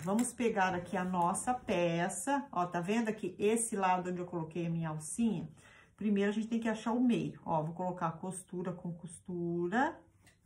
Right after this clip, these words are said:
acho o meio aqui, dou um piquezinho de leve, bem pequenininho, tá? Meio,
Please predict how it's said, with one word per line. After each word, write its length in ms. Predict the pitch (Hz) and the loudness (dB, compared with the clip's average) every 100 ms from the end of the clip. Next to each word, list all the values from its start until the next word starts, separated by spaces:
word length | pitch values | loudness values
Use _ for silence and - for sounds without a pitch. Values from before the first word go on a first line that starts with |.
| _ - - _ - | _ -20 -20 _ -2
acho 380 | 180 196 - 214 | 2 2 2 2
o 40 | |
meio 440 | 196 165 170 175 | 2 2 2 2
aqui, 340 | 175 - 165 202 | -2 -4 -6 -2
dou 140 | 208 | 0
um 60 | 208 | -2
piquezinho 1080 | - 190 196 175 170 165 165 175 220 277 247 _ | -2 -6 -4 -4 -2 -2 -2 -2 0 -2 -6 _
de 160 | - 214 | -8 -2
leve, 800 | 220 160 165 160 190 285 311 - _ _ _ _ _ - - - - - - - - | 0 0 -2 -2 -2 -2 -4 -14 _ _ _ _ _ -16 -2 2 2 0 -10 -14 -8
bem 320 | 170 190 240 | -2 0 0
pequenininho, 840 | 269 - 240 226 196 180 190 247 | -2 0 2 4 2 -2 -2 -4
tá? 420 | 262 185 208 262 - | 0 2 2 0 -2
Meio, 800 | 185 180 170 170 190 262 311 | -2 0 0 0 0 -2 -4